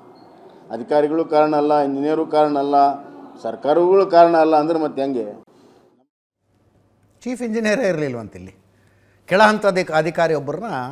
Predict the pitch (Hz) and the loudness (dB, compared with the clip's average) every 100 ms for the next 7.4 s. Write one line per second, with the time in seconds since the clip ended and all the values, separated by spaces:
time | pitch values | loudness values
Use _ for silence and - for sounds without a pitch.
0 | 156 147 151 160 - 170 151 135 135 127 | -10 -6 -4 -2 -2 -2 0 -2 -4 -10
1 | 143 151 131 123 120 120 104 104 110 107 | -12 -12 -12 -12 -10 -10 -10 -12 -12 -14
2 | 98 117 143 131 117 110 - 113 143 101 | -14 -14 -12 -10 -10 -12 -14 -16 -14 -16
3 | - 123 104 - 90 78 82 _ - _ | -16 -14 -14 -16 -20 -20 -20 _ -20 _
4 | _ _ _ _ _ _ _ _ _ _ | _ _ _ _ _ _ _ _ _ _
5 | - 131 127 139 147 143 151 147 143 139 | -10 -2 0 2 4 6 4 4 0 -2
6 | 135 131 120 127 123 117 120 123 117 135 | -2 -2 -2 -2 -2 -6 -8 -10 -10 -10
7 | 131 92 - | -10 -12 -16